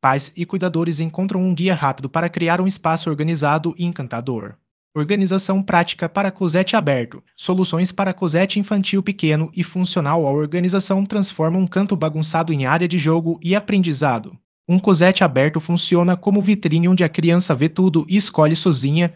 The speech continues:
Aproveite as ideias e benefícios listados sobre as vantagens do cosete aberto.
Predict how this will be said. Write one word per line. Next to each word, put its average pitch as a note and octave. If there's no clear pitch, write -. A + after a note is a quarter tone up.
Aproveite E3+
as E3+
ideias D#3
e E3
benefícios D#3+
listados D#3+
sobre F#3
as F3
vantagens E3
do D#3+
cosete E3+
aberto. B2